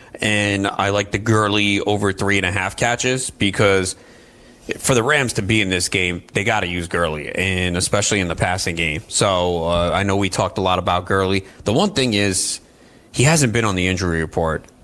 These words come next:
So, you know, you can get in real trouble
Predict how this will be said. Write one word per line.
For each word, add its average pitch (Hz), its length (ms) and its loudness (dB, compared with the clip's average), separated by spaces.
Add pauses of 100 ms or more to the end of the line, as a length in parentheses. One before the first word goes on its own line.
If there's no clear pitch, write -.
(120)
So, 92 580 -2 (320)
you 107 180 0
know, 107 160 4
you 110 160 2
can 175 160 2
get 104 160 0
in 82 160 -2
real 98 220 2
trouble 87 480 -4